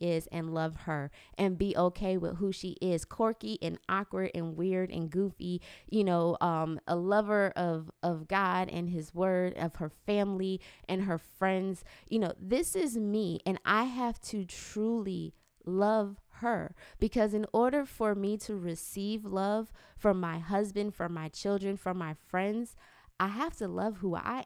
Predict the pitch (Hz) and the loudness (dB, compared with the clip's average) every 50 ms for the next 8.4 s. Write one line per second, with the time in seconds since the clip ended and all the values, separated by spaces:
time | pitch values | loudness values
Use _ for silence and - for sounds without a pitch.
0 | - 170 170 160 151 - - _ 175 185 185 175 196 - - - - 202 233 254 | -8 -8 -6 -6 -6 -8 -6 _ -2 -2 -2 -2 -4 -6 -8 -6 -2 -2 -2 -2
1 | - 208 180 175 - - 170 165 160 143 165 156 - - 147 151 143 - 147 147 | -4 -4 -4 -4 -4 -4 -4 -4 -4 -4 -4 -6 -6 -6 -6 -6 -6 -8 -8 -8
2 | 131 - - 156 - - - - - - 214 226 - 240 220 190 - - 202 202 | -8 -10 -12 -14 -16 -20 -20 -20 -6 -2 -2 0 2 2 2 2 2 0 0 0
3 | - - - - 277 269 247 - - 185 175 - 233 254 262 262 - - - 208 | -2 -4 -6 -4 -2 -2 -2 -4 -8 -8 -6 -4 -2 0 0 -2 -2 0 0 0
4 | 220 - 247 285 277 - - 202 202 - - - - 233 247 254 220 208 202 180 | 0 0 -2 -4 -4 -2 -2 -4 -4 -4 -6 -8 -6 -4 -4 -4 -2 -2 -2 -2
5 | 175 185 185 196 214 226 240 240 - - - - - - 202 202 196 190 180 - | 0 0 0 2 2 0 0 -2 -6 -12 -18 -20 -6 -2 0 0 2 0 -2 -4
6 | - - - 220 202 208 208 214 226 226 - - 220 208 190 175 - - 190 202 | -6 -6 -4 -4 -2 -2 -2 -2 -4 -6 -6 -6 -6 -4 -4 -4 0 2 2 2
7 | 208 214 226 220 - - - 208 214 220 - - 202 202 202 196 180 180 175 170 | 2 2 -2 -4 -6 -6 -4 -2 -2 0 -2 -2 -4 -4 -2 -2 -4 -4 -4 -4
8 | 170 170 175 190 220 247 240 | -2 -2 -2 -2 -2 -4 -8